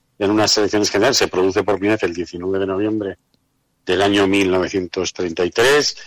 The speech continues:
Eh, nada va a proclamarse la República cuando ya tiene un gobierno provisional en junio del año treinta y uno. Victoria Kent es nombrada, eh, directora general de prisiones. Ella es la primera que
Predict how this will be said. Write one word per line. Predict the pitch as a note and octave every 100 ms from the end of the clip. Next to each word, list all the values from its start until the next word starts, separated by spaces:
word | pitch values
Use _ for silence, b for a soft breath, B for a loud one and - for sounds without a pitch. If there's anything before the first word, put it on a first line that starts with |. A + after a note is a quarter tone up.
| B B -
Eh, | G2 -
nada | A2 A#2+ C3
va | C3
a | B2
proclamarse | B2+ A2+ A#2 A2+ G#2+
la | G#2+
República | G#2 G2+ C3 B2 G2+
cuando | F#2+ F#2
ya | G2
tiene | G#2 A2+
un | A2+
gobierno | G2+ A2 G#2+ G2+
provisional | G2+ F#2+ F#2+ G2 G2 B2 G#2 - _ _ _ _ _ -
en | F2+
junio | - A#2 A2+ G#2+ G#2+
del | G#2 G2 G2 F#2+ F#2 G2
año | G2+ G2
treinta | F#2+ F2+ F2 F#2
y | F#2+
uno. | C3 B2 F#2 B B _
Victoria | G#2 - A2+ A2 A2
Kent | G2+ A#2+ A2+ F#2+ - - _ - - _
es | A2+ A2
nombrada, | A#2 A2 G#2+ A2 A2 G#2+ G2 F#2
eh, | - G2+ F#2+ F2+
directora | F#2+ F2+ A2+
general | G#2+ G#2+ G2+
de | G2+
prisiones. | F#2 F2+ A#2+ C3 C3 C3+
Ella | F2+ F2+
es | E2+ -
la | E2+
primera | E2 G2
que | G#2 F2+